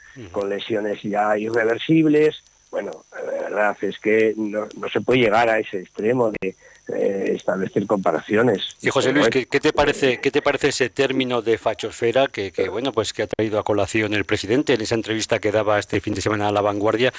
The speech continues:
Speaker 1: para decir que el que no piensa como él, pues ya sabe que es un facha? Pero antes de que me respondas,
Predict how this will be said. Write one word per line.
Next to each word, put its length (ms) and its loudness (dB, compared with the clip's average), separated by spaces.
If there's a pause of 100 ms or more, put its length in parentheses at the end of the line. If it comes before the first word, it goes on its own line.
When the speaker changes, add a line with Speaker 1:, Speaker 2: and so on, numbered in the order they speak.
(360)
Speaker 1:
para 140 4
decir 300 0
que 140 2
el 140 4
que 120 0
no 140 -2
piensa 320 -2
como 300 0
él, 140 0
pues 240 2
ya 60 2
sabe 300 0
que 120 0
es 120 2
un 120 0
facha? 260 2
Pero 120 2
antes 120 -8
de 60 -2
que 80 2
me 60 2
respondas, 520 0